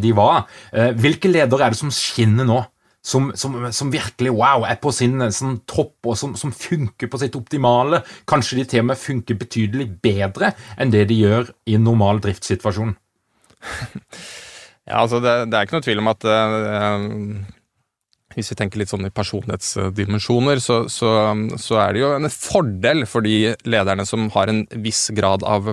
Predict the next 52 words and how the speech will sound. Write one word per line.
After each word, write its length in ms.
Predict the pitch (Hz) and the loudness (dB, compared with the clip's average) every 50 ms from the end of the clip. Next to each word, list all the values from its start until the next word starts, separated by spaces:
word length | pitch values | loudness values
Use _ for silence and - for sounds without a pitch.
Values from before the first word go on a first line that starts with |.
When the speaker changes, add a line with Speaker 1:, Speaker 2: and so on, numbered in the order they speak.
| 98 - | -8 -4
Speaker 2:
planmessighet 880 | - 131 123 107 95 92 92 95 95 - - 95 98 104 104 101 - 110 104 | -2 2 2 2 2 0 -2 -4 -4 -4 -2 0 0 0 0 0 -4 -6 -4
i 80 | 113 107 | -2 2
seg, 240 | 143 151 147 131 | 2 2 2 0
så 140 | 117 - 110 107 | -2 -4 -4 -4
i 80 | 113 | -4
forhold 300 | 107 - - 107 98 - | -4 -2 -2 -2 -2 0
til 100 | 104 107 | -4 -6
å 40 | 101 | -2
klare 260 | - 110 98 95 98 98 | 0 0 0 2 0 -2
å 80 | 98 | -4
strukturere, 720 | 95 - - 101 101 - - 101 98 95 92 95 101 98 98 98 95 - - - - - - - - - - - - - _ _ | -4 -6 -6 -6 -4 0 0 0 2 2 0 0 -2 -2 -2 -4 -6 -10 -14 -20 -20 -20 -20 -20 -20 -20 -20 -20 -20 -20 _ _
eh, 280 | - - 95 95 95 101 101 | -6 -4 -2 -2 -2 -2 2
hverdagen 460 | 104 107 98 95 90 90 92 92 - | 2 2 4 2 0 0 -2 -4 -2
sin 240 | - 98 95 98 98 | -2 -2 0 0 0
og 300 | 98 95 95 95 95 95 | 0 0 0 0 0 -2
liksom 260 | 98 - - 101 98 | -4 -4 -6 -6 -4
planer 480 | - - 104 98 90 92 90 90 92 95 | 2 2 2 4 2 0 -2 -2 -2 0
og, 300 | 95 95 95 95 101 98 | 0 0 0 0 0 0
og 140 | 104 101 98 | 0 0 0
rydde 220 | 104 98 92 95 90 | 0 -2 -2 -4 -4
opp 100 | - - | -2 -2
i 80 | 98 | -4
litt 140 | 98 92 - - | -4 -4 -4 -4
ting 160 | 95 98 98 | -2 -2 -2
og 80 | 101 | -4
sortere 480 | - - 101 - 107 95 92 90 92 95 | -4 -6 -4 -2 0 0 0 0 0 0
og, 320 | 95 95 98 101 101 104 | 0 0 -2 -2 -4 -4
og, 380 | 104 101 101 101 104 104 107 107 123 - - | -4 -4 -4 -6 -6 -6 -8 -8 -10 -10 -10
og 100 | - 107 | -10 -6
sånne 200 | - 104 98 - 113 | -4 -4 -2 -2 -2
ting. 140 | 110 113 - | -2 -2 -2
Så, 100 | 120 117 - | -4 -6 -4
så, 100 | - 117 113 | -6 -6 -6
så 160 | - - 117 | -4 -4 -2
de, 160 | 110 117 120 131 135 127 123 - - - - - - - - _ _ | 0 0 2 2 0 -2 -4 -8 -16 -20 -20 -20 -20 -20 -20 _ _
de 220 | 123 113 123 120 113 | -2 0 2 4 4
har 140 | 98 101 | 4 2
jo 80 | 101 - | 2 0
sånn 160 | - 98 - | -2 -2 0
sett 240 | - 104 101 - - | -2 -4 -4 -4 -4
en 300 | - 113 110 110 113 - 113 | -2 0 0 0 0 -2 0
fordel. 300 | - 120 107 107 110 110 | 0 0 2 4 2 2
Jeg 100 | 123 156 | 2 2
vil, 140 | 165 139 - - 117 | 0 -2 0 0 0
jeg 160 | 120 131 139 | 0 2 2
vil 160 | 127 110 117 | 0 0 -2
jo 60 | 120 - - | -2 -2 -2
påstå 260 | 101 - - 107 110 | -2 0 0 0 0
at 80 | - 127 123 113 107 | 0 -4 -6 -4 -2
de 140 | 107 107 117 123 | 0 2 2 4
lederne 420 | 123 117 104 95 92 92 95 107 107 | 4 4 2 2 2 0 0 0 0
som, 200 | - 113 117 117 | 0 0 -2 -2